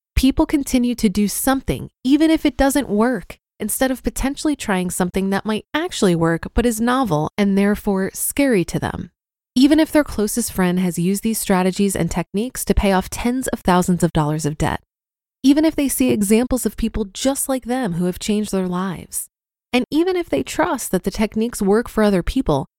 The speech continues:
many of us will use barriers like, "Well, that might work for him, but I have insert seemingly unique situation that is not really unique at all." I find this human tendency totally astonishing.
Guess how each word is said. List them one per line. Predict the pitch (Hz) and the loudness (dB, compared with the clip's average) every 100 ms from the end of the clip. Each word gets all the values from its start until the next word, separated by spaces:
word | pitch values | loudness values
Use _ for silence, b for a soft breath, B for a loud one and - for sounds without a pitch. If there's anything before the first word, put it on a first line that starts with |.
| _ 202 | _ 2
many | 233 302 | 2 2
of | 320 285 | 0 -2
us | 269 | 0
will | 254 233 | 2 4
use | 240 208 | 2 2
barriers | 196 214 240 214 185 | 2 4 4 4 2
like, | 190 180 175 _ _ _ | 2 0 0 _ _ _
"Well, | 233 | 4
that | 269 - | 4 4
might | 233 349 - | 0 0 0
work | 262 254 | 0 -2
for | - 196 | 0 0
him, | 180 262 269 180 - - | 2 0 2 0 -4 -4
but | 180 - | -4 -2
I | 247 302 | -2 0
have | 294 233 220 214 208 - - | -2 0 2 2 0 -4 -6
insert | 269 294 294 - 254 - | -2 -2 -2 -2 -2 -2
seemingly | - - 233 247 240 247 | -6 -4 -2 0 0 0
unique | 220 190 185 220 - | 2 2 2 0 0
situation | 233 - 175 175 - 214 | 0 2 2 2 2 4
that | 196 160 | 4 4
is | 156 160 | 2 2
not | 180 247 254 | 2 2 2
really | 208 220 202 | 2 4 6
unique | 175 170 165 | 6 4 2
at | 156 | 2
all." | 139 76 - _ _ _ _ _ _ _ _ | 0 -2 -12 _ _ _ _ _ _ _ _
I | - 269 320 | -4 -2 -2
find | - 220 226 220 | 0 0 2 0
this | 196 - | -2 -2
human | 185 185 | 0 2
tendency | 175 165 160 175 - 214 | 0 -2 -2 -2 -2 -4
totally | - - 214 220 233 226 - | -4 -2 -2 0 -2 -2 -4
astonishing. | 220 - - 226 240 247 - - - | -6 -4 0 0 2 -2 -2 -6 -10